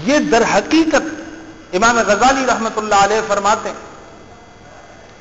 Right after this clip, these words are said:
کہ زبان کا جو استعمال ہے، عقل مند آدمی جو ہوگا وہ ہمیشہ خاموش رہے گا، اس کی زیادہ تر اوقات خاموشی میں گزریں گے، اور جو بے وقوف آدمی ہوگا اس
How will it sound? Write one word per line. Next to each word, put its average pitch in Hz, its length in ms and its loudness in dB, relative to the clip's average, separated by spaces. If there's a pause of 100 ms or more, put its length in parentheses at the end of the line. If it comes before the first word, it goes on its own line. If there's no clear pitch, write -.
(600)
کہ 185 80 2 (100)
زبان 233 380 4
کا 262 60 4
جو 247 140 2
استعمال 233 600 0
ہے، 208 200 -2 (1000)
عقل 233 300 2
مند 294 300 4
آدمی 269 340 6
جو 233 120 4
ہوگا 208 380 4 (1120)
وہ 226 320 4
ہمیشہ 285 340 4 (140)
خاموش 220 540 2
رہے 170 260 0
گا، 131 80 -6 (1160)
اس 233 120 -6 (100)
کی 240 200 -4
زیادہ 285 280 4 (100)
تر 247 120 2 (600)
اوقات 233 560 0
خاموشی 247 480 2
میں 214 120 -2
گزریں 170 340 -4
گے، 123 80 -12 (1080)
اور 196 140 2
جو 214 200 2
بے 220 140 2
وقوف 233 420 2
آدمی 269 320 2
ہوگا 262 200 4
اس 262 140 4